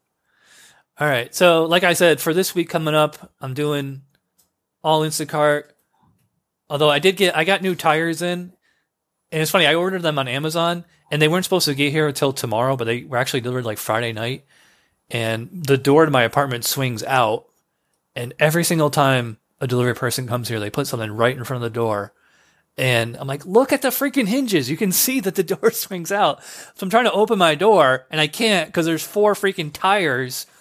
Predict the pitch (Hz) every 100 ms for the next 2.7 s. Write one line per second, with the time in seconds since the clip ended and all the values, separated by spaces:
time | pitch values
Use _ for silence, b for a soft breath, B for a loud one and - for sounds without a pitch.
0 | b b 143 175 190 214 170 143 180 180
1 | 127 113 120 b b b b b b b
2 | b - 170 165 143 131